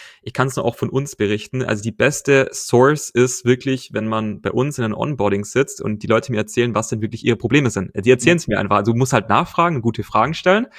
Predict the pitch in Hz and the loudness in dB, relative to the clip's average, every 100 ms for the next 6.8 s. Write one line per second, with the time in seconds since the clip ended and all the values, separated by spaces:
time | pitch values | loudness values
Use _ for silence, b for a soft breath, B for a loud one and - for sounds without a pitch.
0 | B B - 120 123 - 120 123 - 180 | B B -2 2 2 2 -2 -4 2 0
1 | - 127 139 - 117 151 143 - 101 104 | 2 2 2 2 -2 -2 -2 -4 -6 -2
2 | 113 135 143 113 104 151 151 113 - 101 | -2 -2 -2 -4 2 2 2 -4 -6 -4
3 | 107 104 - 135 156 - b - 117 120 | -2 -2 -2 -2 -4 -12 b -4 -4 -2
4 | 107 107 123 - 127 120 - - 107 98 | -8 0 0 2 2 2 -2 -2 0 0
5 | 110 107 - - 110 - 110 143 165 - | -2 -4 -4 -6 -6 -6 -2 -2 0 2
6 | 160 - _ b b - 123 | 2 0 _ b b -2 0